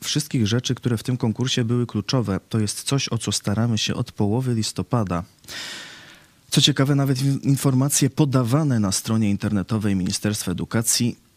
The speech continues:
zmieniają się. A są to, podkreślmy, informacje dotyczące zakończonego już konkursu. Na przykład, jak opisuje T V N dwadzieścia cztery, jeszcze w styczniu na stronie resortu wśród ekspertów oceniających wnioski konkursowe był wymieniony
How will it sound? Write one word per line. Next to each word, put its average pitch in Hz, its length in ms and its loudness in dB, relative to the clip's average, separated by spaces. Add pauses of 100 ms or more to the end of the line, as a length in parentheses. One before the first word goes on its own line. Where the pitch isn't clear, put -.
(200)
zmieniają 110 640 0
się. - 240 -2 (580)
A 117 100 0
są 107 240 2
to, 107 180 0
podkreślmy, 104 540 -2
informacje 107 580 0
dotyczące 104 640 0
zakończonego 131 800 0
już 80 160 -4
konkursu. 98 600 -2 (680)
Na 160 100 2
przykład, 101 380 0
jak 95 140 0
opisuje 92 380 -2
T 101 100 -4
V 95 120 -4
N 95 120 0
dwadzieścia 92 380 -4
cztery, 123 320 0
jeszcze 113 280 -2
w - 60 0
styczniu - 420 0
na 107 100 2
stronie 113 340 0
resortu 117 440 -2
wśród - 360 -2
ekspertów 131 720 0
oceniających 90 640 -2
wnioski 107 400 -2
konkursowe 131 680 0
był 113 180 0
wymieniony 107 560 2